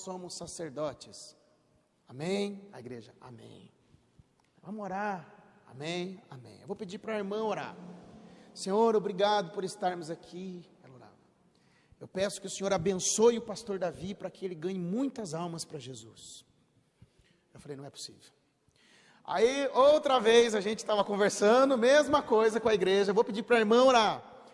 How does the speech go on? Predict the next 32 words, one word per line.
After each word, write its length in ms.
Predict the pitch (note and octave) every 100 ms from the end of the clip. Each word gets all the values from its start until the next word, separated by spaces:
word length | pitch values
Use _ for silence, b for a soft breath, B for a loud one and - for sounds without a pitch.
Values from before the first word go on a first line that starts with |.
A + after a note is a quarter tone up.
| B
Senhor, 600 | - - F#3 G3+ A3 A3 G#3+
que 100 | G3
o 40 |
pastor 420 | F#3+ G3 - G3+
Davi 280 | F#3+ D#3+ G3
seja 300 | F#3 F#3 E3
esse 180 | F3 -
instrumento." 800 | F3+ - - F3+ E3+ D3 D3+ D3+
Mas 120 | D#3
eu 60 | F3
falava: 200 | F#3+ D#3+
"Ora 220 | G3+ B3+
pra 120 | B3+ A#3
que 100 | A3
todo 360 | - C4+ G4
mundo 280 | B3+ C4+ C#4
seja 160 | B3+ B3+
evangelista." 560 | B3 B3 A#3 E3+ - - _ _
<laughs> 760 | - - - - - - - -
"Mas 160 | G#3+ A3+
que 60 |
o 40 | C4
pastor 460 | C#4 B3 - D4
Davi 320 | C#4 B3 A3+ C#4+
seja 300 | C4+ C4+ B3
esse 160 | B3
instrumento 720 | B3+ - C4+ A#3 C4+ D4+ D4 A#3
de 80 |
evangelismo 720 | B3 C4 A#3 B3 B3 C#4 A3
nas 140 | B3 A#3+
tuas 300 | - B3+ F#3+
mãos." 340 | F#3 G3+ F3